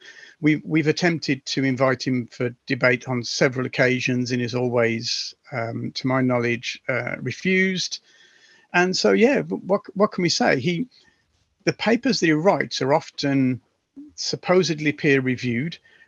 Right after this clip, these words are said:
but you'll always see the name, the same names in the peer review,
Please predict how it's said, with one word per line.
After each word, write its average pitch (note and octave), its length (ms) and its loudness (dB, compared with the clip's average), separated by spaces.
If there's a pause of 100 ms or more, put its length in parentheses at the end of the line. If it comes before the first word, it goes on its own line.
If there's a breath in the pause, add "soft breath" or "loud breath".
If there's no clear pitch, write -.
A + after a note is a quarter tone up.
(120)
but D#3 120 2
you'll D#3 200 4
always F#3 260 2
see F3+ 200 0
the D#3+ 100 2
name, D3+ 560 2
the C#3+ 80 -8
same D3 360 0
names C3+ 640 2
in C3 420 0
the C3+ 140 2 (260)
peer C3+ 220 2
review, B2 540 -2